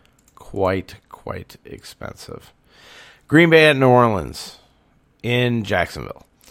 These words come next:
New Orleans opened as a one and a half point favorite. Fifty-one was the over-under. Green Bay is currently the favorite at minus four and a half. Uh, fifty is the over-under. So nothing really big here that I wanna look at,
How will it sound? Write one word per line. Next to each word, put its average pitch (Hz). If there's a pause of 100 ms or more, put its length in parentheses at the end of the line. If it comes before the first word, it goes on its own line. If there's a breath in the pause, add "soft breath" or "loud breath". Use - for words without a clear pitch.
(500 loud breath)
New 120
Orleans 120
opened 104
as 98
a 98
one 95
and 98
a 98
half 101
point 98
favorite. 92
Fifty-one 95
was 85
the 101
over-under. 87
Green 104
Bay 101
is 90
currently 90
the 82
favorite 90
at 90
minus 92
four 82
and 80
a 80
half. 104 (560 loud breath)
Uh, 87
fifty 104
is 85
the 90
over-under. 80
So 90
nothing 107
really 101
big 92
here 139 (640 soft breath)
that 90
I 92
wanna 82
look 73
at, 76